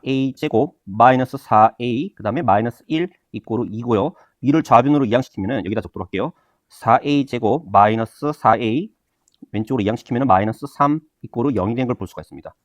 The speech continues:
그래서 인수분해 어떻게 하면 될까 한번 만져보도록 할게요. 이 에이 곱하기 이 에이, 그 다음에 어, 삼, 일, 육, 사. 오케이. 여기다 마이너스 붙이면 되겠네요.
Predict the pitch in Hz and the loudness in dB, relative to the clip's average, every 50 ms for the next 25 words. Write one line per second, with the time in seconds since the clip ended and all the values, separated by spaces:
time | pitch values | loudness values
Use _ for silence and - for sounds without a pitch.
0 | _ _ - - 143 113 101 104 90 80 - _ - _ - - - - _ - | _ _ -4 0 2 4 4 4 2 0 -4 _ -20 _ -20 -20 -20 -20 _ -10
1 | 113 110 - 110 113 98 78 - - 135 151 143 139 110 85 - 95 - - 85 | -10 -10 -8 -6 -4 -4 -4 -4 -6 -4 -4 -2 -2 -4 -6 -8 -8 -6 -4 -4
2 | 80 80 - 92 92 92 - _ - 98 113 101 101 98 95 - - 110 101 147 | -4 -4 -6 -10 -14 -16 -14 _ -10 -8 -8 -8 -10 -10 -12 -8 -6 -6 -4 -6
3 | 196 - _ _ - 113 131 143 147 - 127 135 131 135 - 151 - - 139 135 | -6 -10 _ _ -8 -4 -4 -4 -2 -2 -4 -4 -4 -4 -6 -6 -4 -4 -4 -4
4 | 139 175 208 - _ _ _ _ - - 107 110 107 98 90 - _ - - 95 | -4 -6 -10 -10 _ _ _ _ -12 -8 -4 -2 -2 -2 -2 -6 _ -4 -2 -2
5 | 95 107 151 208 240 _ _ _ _ _ _ _ _ _ _ _ _ _ _ - | -2 -2 -4 -6 -8 _ _ _ _ _ _ _ _ _ _ _ _ _ _ -20
6 | _ - - 92 87 85 82 82 - - - - - 120 98 85 95 - _ _ | _ -12 -10 -8 -6 -6 -6 -8 -10 -14 -10 -2 -2 -2 -2 -2 -6 -12 _ _
7 | _ _ _ _ _ - 113 98 87 82 _ _ _ _ _ _ _ - 110 107 | _ _ _ _ _ -4 -2 -2 -2 -6 _ _ _ _ _ _ _ -10 -10 -10
8 | - _ _ _ - - 90 76 _ _ - - - 92 107 151 208 _ _ _ | -10 _ _ _ -10 -10 -10 -10 _ _ -18 -10 -8 -8 -6 -8 -10 _ _ _
9 | _ _ - 107 123 139 107 104 107 107 - - - 101 - - 76 73 78 | _ _ -6 -4 0 2 2 2 2 -2 -8 -12 -14 -12 -12 -12 -14 -16 -16